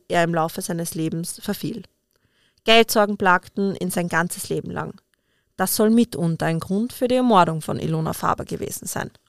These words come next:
laut der Anklage. Jetzt kommen wir aber zu einem kleinen Wendepunkt. Und bis zum Schluss muss ich ehrlicherweise sagen, ich bin gespannt, was du sagst. Ich kann es nicht sagen, ich bin verwirrt.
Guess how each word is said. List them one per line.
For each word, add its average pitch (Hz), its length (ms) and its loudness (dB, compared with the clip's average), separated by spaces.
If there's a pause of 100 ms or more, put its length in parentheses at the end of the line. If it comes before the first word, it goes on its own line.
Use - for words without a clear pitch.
(140)
laut 170 320 -2
der - 140 4
Anklage. - 540 -6 (2000)
Jetzt - 260 -6
kommen 269 360 2
wir 285 160 4
aber 240 360 4
zu 233 520 6 (100)
einem 202 260 0
kleinen 208 960 -2 (520)
Wendepunkt. 170 840 -2
Und 185 180 -8
bis 233 200 -2
zum 226 180 2
Schluss 240 640 2
muss 208 240 6
ich 202 100 2
ehrlicherweise 196 600 4
sagen, 196 200 2
ich 208 100 -4
bin 190 120 -4
gespannt, 190 320 4
was 180 140 -2
du 220 180 0
sagst. 220 400 4 (1120)
Ich 208 160 -2
kann 226 240 4
es 208 260 4
nicht 208 200 4
sagen, 165 300 4
ich - 160 -4
bin 196 200 8
verwirrt. 170 520 2